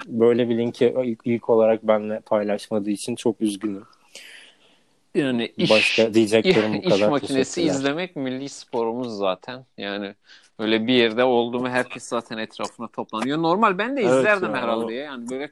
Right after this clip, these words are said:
Speaker 2: çok trans halinde belki izlemezdim ama bir süre izlerdim. Çünkü ilginç bir şey bayağı bu kar küreme.
Speaker 3: Mansur Yavaş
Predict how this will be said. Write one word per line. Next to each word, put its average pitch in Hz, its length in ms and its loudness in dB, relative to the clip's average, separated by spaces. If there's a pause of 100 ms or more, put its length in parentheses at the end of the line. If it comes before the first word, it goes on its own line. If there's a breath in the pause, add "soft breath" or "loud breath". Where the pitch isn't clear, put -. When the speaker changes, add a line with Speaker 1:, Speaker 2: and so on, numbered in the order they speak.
Speaker 2:
çok - 260 -14
trans 147 380 -8
halinde 139 400 -2
belki 135 280 -10
izlemezdim 131 540 -10
ama 165 200 -6
bir 139 60 -2
süre 135 280 0
izlerdim. 123 580 2
Çünkü 151 200 2
ilginç 156 440 4
bir 143 40 -4
şey 101 260 0
bayağı 95 260 2
bu - 160 -12
kar 120 220 2
küreme. 98 400 -14 (2500 loud breath)
Speaker 3:
Mansur 123 340 2
Yavaş 165 440 4